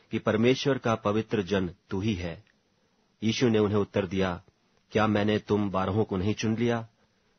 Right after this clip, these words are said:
तो भी तुम में से एक व्यक्ति शैतान है। यह उसने शमौन इस्करियोती के पुत्र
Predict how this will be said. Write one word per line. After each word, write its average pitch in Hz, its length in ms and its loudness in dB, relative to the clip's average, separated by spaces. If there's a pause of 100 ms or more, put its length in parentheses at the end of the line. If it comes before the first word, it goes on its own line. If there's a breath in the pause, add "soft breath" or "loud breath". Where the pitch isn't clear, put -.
(100)
तो 123 160 6
भी 151 140 4
तुम 135 180 2
में 117 160 2
से 101 320 -2 (100)
एक 107 220 -2
व्यक्ति 95 380 -6
शैतान 95 480 -4
है। 80 240 -10 (800)
यह 127 160 0
उसने 135 400 0
शमौन 120 540 0
इस्करियोती 104 640 -4
के 104 140 -6
पुत्र 92 420 -6